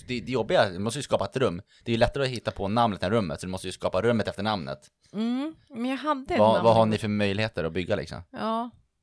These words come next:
Speaker 2: Ja, men jag ska nog komma på något. Men vi funderar ju på att skaffa en Balounge.
Speaker 1: En Balounge.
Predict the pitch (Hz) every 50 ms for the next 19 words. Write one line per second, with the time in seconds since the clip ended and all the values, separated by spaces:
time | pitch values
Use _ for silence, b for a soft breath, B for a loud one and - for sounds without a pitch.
0 | _ _ 277 - 196 226 233 240 247 254 254 254 254 254 - 262 254 240 240 -
1 | 220 220 220 - 214 190 165 165 - 202 202 208 220 233 220 - 269 294 302 240
2 | 190 180 196 180 180 - 202 196 - 226 190 175 170 175 180 143 95 110 180 180
3 | - - - _ _ _ _ _ _ _ _ _ _ _ _ _ _ _ _ _
4 | _ _ _ _ - 80 76 - 78 76 73 62 50 50 -